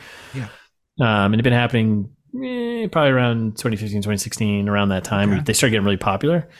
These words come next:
Speaker 1: Sure.
Speaker 2: Um, and I did some digging, and it's basically a goddamn marketing thing where for mobile.
Speaker 1: Damn marketing.
Speaker 2: And for
Speaker 1: Oh.
Speaker 2: soc-, social and mobile. So you have the, the, the idea is that you have these quick, you know,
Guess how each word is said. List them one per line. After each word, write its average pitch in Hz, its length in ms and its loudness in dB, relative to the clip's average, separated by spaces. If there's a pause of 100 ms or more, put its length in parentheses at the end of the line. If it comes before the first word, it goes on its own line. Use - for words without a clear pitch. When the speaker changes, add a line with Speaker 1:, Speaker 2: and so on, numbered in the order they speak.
(240)
Speaker 1:
Sure. 139 320 -4 (240)
Speaker 2:
Um, 110 540 4
and 120 140 2
I 113 140 2
did 147 200 -4
some 104 280 -2
digging, 123 500 0 (260)
and 101 840 -4 (160)
it's 110 220 -2
basically 117 760 2
a 107 60 -10 (320)
goddamn 123 400 2
marketing 127 500 2
thing 101 360 0
where 98 420 4
for - 140 2
mobile. 113 400 2 (640)
Speaker 1:
Damn 110 240 -8
marketing. - 320 -14
Speaker 2:
And 127 100 0
for 220 120 4
Speaker 1:
Oh. 220 240 6
Speaker 2:
soc-, - 220 -4
social 131 520 4
and 120 100 4
mobile. 117 400 2
So 98 680 2
you 104 220 -2
have 117 180 2
the, 117 80 2
the, 107 240 -2
the 113 180 0
idea 110 260 4
is 107 80 2
that 110 60 0
you 98 80 2
have 104 180 0
these 101 160 -2
quick, - 400 -4 (240)
you 127 80 2
know, 98 260 2